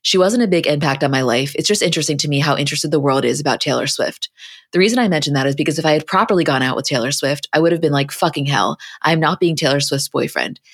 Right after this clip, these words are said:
You know, fuck that. That's also a man thing, demasculating, emasculating thing.'" After that interview with The Guardian, he then tweeted,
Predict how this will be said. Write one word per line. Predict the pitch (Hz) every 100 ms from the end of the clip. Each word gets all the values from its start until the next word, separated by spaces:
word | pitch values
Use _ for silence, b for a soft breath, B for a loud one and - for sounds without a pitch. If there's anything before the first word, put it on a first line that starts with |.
| B -
You | 170
know, | 170 180
fuck | - 170 170
that. | 135 - - _ b -
That's | 170
also | 196 202 175
a |
man | 147 135 139
thing, | - - - 175
demasculating, | 165 156 180 - 180 165 160 151
emasculating | 151 151 143 - 143 139 - -
thing.'" | - - - _ - B B B B B _ -
After | 160 160
that | 165 160
interview | 156 143 139
with | 135
The |
Guardian, | 135 131 135 131
he | 147
then | 139
tweeted, | 139 175 143 139